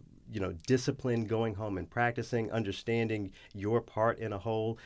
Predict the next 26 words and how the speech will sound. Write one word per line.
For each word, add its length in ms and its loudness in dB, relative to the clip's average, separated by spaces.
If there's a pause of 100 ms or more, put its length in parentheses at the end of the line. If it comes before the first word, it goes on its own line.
(140)
There's 220 0
so 240 2
many 200 4
lessons 460 0
that 140 -2
can 160 -4
be 100 0
learned 480 0
through 280 -2
a, 380 0
a 60 2
really 280 0
effective 420 -2
music 340 -2
program, 600 0 (260)
and 100 0
we 120 2
need 180 4
to 120 -2
revisit 580 2
what 240 0
some 260 0
of 160 -4
those 300 0
lessons 480 -2
are 420 2